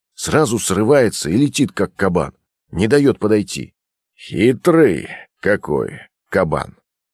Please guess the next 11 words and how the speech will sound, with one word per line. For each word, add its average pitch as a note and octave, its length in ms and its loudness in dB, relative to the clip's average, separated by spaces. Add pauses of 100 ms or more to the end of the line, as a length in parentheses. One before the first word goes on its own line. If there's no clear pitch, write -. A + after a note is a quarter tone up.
(160)
Академик E2+ 540 -2
загадочно E2+ 640 -2
улыбнулся. D#2 640 -4 (460)
Боюсь, D2+ 560 -2
Федя B2 480 -2
прав. F#2+ 720 0 (320)
С - 160 -12
носом C#3 400 2
оставил G#2 520 2
нас E2 240 -4
троллейбус. F2+ 760 0